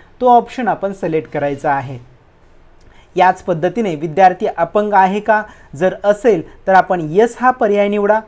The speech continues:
आणि त्याचा, त्याला लेखनिकची आवश्यकता आहे का? तो पर्याय आपण निवडायचा आहे. माझ्या केसमध्ये अपंग नाही म्हणून मी नो हा पर्याय निवडतो. त्यानंतर त्याची जी जन्मतारीख असेल ती या ठिकाणाहून आपण सिलेक्ट करायची आहे.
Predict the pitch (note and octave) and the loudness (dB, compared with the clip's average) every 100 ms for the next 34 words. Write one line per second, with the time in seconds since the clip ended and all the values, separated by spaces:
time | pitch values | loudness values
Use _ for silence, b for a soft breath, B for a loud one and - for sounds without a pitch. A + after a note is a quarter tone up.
0 | - G#3 A3+ D#3+ B B - F#3 G3+ G3+ | -2 0 0 -4 B B -6 -4 0 0
1 | G#3 - b b - G3 G3+ D#3 F3+ F#3+ | -2 -10 b b -2 2 2 2 0 -2
2 | A#3+ B3+ B3 - G#3 F#3 G3 G#3 G3+ - | -2 -4 -6 -2 0 2 0 -6 -6 0
3 | E3 F3+ A3 A3 F3 - B - C4+ C#4 | 0 0 -2 -2 -2 -4 B -4 -2 0
4 | G3+ D#3+ E3 D#3+ D#3 E3+ D#3+ D3+ D3 C#3+ | 0 0 0 0 0 -4 -4 -4 -4 -2
5 | D3+ C#3+ C#3+ A#2+ B - D3+ C#3+ E3+ E3+ | -2 -2 -4 -18 B -8 -6 -4 -6 -6
6 | F3 F3+ E3+ F3+ C#3+ D#3+ F3+ E3+ F3 F#3 | -10 -8 -6 -6 -6 -6 -6 -6 -4 -4
7 | A3 G3+ F#3 G3+ G#3 G#3 A#3+ C4 G3+ - | -4 -6 -6 -4 -6 -4 -2 -2 -4 -4
8 | D#3 D3+ D3 C#3+ C#3 C#3 C3+ A#2+ B B | -4 -4 -6 -6 -8 -8 -12 -14 B B
9 | - A3 A3 A#3 A#3 A#3 A3+ A3+ G#3+ F3 | -2 0 0 0 0 0 -4 -4 -6 -4
10 | F#3 F#3 G#3 G#3 G3+ G3+ F#3+ G#3+ C#3+ - | -4 -4 -2 0 0 -2 -4 -4 -6 -10
11 | - A3+ A#3 G3 G#3 G#3+ G3 F3+ F3 D#3+ | -12 -4 0 2 2 0 -4 -2 0 -2
12 | F3+ F3 E3 D#3 D3+ D#3 D3 C#3 C#3+ C#3 | -2 -4 -4 -4 -2 -2 -2 -2 -4 -4